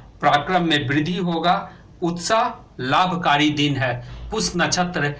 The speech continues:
आपके भाग्य को बदल रहा है और आप सौभाग्यशाली बन रहे हैं। तो तुला राशि वालों, इस पुष्य नक्षत्र में आप मेहनत करें,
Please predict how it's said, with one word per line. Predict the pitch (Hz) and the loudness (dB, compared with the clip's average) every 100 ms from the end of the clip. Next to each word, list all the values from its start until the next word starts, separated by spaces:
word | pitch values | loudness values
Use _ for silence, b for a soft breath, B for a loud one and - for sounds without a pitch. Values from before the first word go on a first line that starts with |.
| B - | B 0
आपके | 147 151 160 143 | 2 2 -2 -2
भाग्य | 120 135 170 165 | 0 0 0 -2
को | 147 147 | 0 -2
बदल | 139 139 139 | 0 0 2
रहा | 135 120 127 | 2 2 2
है | 123 117 B B B | 0 -2 B B B
और | 147 180 | 2 2
आप | 160 139 - - - - - | 4 2 2 -4 -16 -20 -6
सौभाग्यशाली | - 143 120 202 185 165 - 143 151 | 0 0 2 2 2 0 2 4 4
बन | 139 131 | 2 0
रहे | 120 123 | 2 0
हैं। | 120 - - - | 0 -6 -10 -6
तो | 220 | -6
तुला | - 196 220 | -4 2 4
राशि | 220 175 196 | 4 2 2
वालों, | 160 131 156 - B - | 2 2 0 -4 B -6
इस | 175 175 | -4 -4
पुष्य | - 220 - | -4 -4 -2
नक्षत्र | 165 151 180 175 165 | 0 2 0 0 0
में | 147 135 139 - - b b - | 2 2 0 -8 -20 b b 0
आप | 185 175 | 2 2
मेहनत | 151 147 180 180 | 0 2 0 0
करें, | - 139 143 147 | -2 0 0 -2